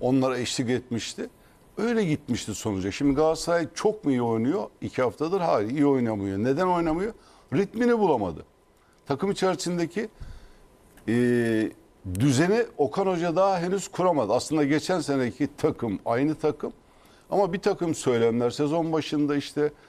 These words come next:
Okan Hoca'nın geçen haftaki açıklamaları, yöneticilerin açıklamaları, işte içeriden karıştırıyoruz falan. Hiçbir şeye Okan Hoca kafasını o, o yöne hiç takmadan, hmm, kendi bildiği düz yolda, doğru yolda gidiyor ve takımı da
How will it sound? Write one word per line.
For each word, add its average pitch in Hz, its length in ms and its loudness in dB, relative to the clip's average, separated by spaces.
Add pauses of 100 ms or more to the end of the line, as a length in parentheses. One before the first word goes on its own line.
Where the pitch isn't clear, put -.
(180)
Okan 165 260 0
Hoca'nın 147 360 2
geçen 120 280 -4
haftaki 113 440 -4
açıklamaları, 104 680 -2
yöneticilerin 147 520 2
açıklamaları, 98 680 -4
işte - 200 -8
içeriden 143 460 0
karıştırıyoruz 107 720 -6
falan. 160 240 0 (400)
Hiçbir 190 260 -4
şeye 180 260 2
Okan 120 280 0
Hoca 107 280 -2
kafasını 131 580 -2 (640)
o, 107 100 0 (180)
o 139 100 6
yöne 139 240 6
hiç 117 280 -4
takmadan, 165 600 -2 (640)
hmm, 101 420 -2
kendi 170 500 -2
bildiği 117 460 0 (220)
düz 160 260 0
yolda, 104 380 2
doğru 165 280 2
yolda 143 280 0
gidiyor 208 420 0
ve 160 60 2
takımı 170 460 -2
da 160 160 0